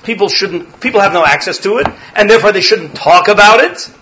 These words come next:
because it doesn't increase your f-, love or fear of God. And it's one of the examples we could say, and maybe will, this will end, people who know, and there may be access, there may be some people who have, if they know, they don't talk. And the people who talk,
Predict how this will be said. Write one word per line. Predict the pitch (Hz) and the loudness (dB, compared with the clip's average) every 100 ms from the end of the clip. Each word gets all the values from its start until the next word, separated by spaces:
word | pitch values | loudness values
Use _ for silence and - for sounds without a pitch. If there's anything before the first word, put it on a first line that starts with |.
| _ - - | _ -20 -16
because | 165 190 156 | -8 -4 -4
it | - | 0
doesn't | 220 214 208 | 0 0 -4
increase | 180 - 220 - | -6 -8 -6 -6
your | 185 | -8
f-, | - - | -12 -16
love | 214 175 - 190 | -12 -6 -2 -2
or | 185 | -2
fear | - 196 175 | -6 -6 -6
of | 139 | -2
God. | 170 185 294 415 - _ - - - | 0 2 0 -4 -14 _ -20 -18 -4
And | 175 175 | -2 -2
it's | 156 - - | -4 -8 -8
one | 160 214 | -2 -2
of | 208 | -2
the | 190 | -6
examples | 151 202 208 196 | -4 -4 -4 -6
we | 170 | -10
could | 165 156 | -10 -8
say, | 202 190 | -6 -4
and | 165 | -4
maybe | 165 165 | -4 -4
will, | 156 | -6
this | 156 175 170 | -6 -8 -6
will | 151 | -6
end, | 160 160 190 208 - _ _ _ _ - - | -2 -4 -6 -16 -20 _ _ _ _ -20 -10
people | 262 262 226 | -10 -6 -8
who | 175 190 | -4 -4
know, | 185 185 139 143 - - - _ _ _ _ _ | 2 4 4 2 -4 -16 -20 _ _ _ _ _
and | - - | -14 -10
there | 226 | -4
may | 110 | -2
be | 185 180 | -2 -2
access, | 156 147 - 156 | -2 -4 -8 -6
there | 196 208 | -6 -6
may | |
be | 202 | -6
some | 190 156 | -8 -8
people | 165 147 | -14 -10
who | 151 | -8
have, | 139 151 143 - _ _ _ | -6 -6 -8 -18 _ _ _
if | 143 - | -10 -2
they | 254 214 | 0 2
know, | 196 170 - | 2 2 0
they | 156 | -2
don't | 156 - | -2 -2
talk. | 135 - - _ _ _ _ - | -8 -10 -18 _ _ _ _ -6
And | 165 | -6
the | 143 | -4
people | 220 226 196 | -6 -4 -8
who | 185 | -8
talk, | - 175 220 - | 0 2 0 -4